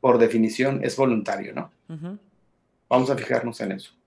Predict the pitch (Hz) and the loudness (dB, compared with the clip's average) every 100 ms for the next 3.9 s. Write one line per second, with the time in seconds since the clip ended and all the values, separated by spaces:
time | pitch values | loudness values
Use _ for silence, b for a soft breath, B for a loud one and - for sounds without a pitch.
0 | _ _ _ _ _ _ _ _ _ _ | _ _ _ _ _ _ _ _ _ _
1 | _ _ _ - 123 120 117 131 123 117 | _ _ _ 2 4 4 2 4 4 4
2 | 110 104 - - 113 120 120 131 131 135 | 4 0 -4 -4 2 2 2 4 4 6
3 | 135 131 - - 113 107 123 127 127 | 4 2 -2 0 0 2 2 2 -2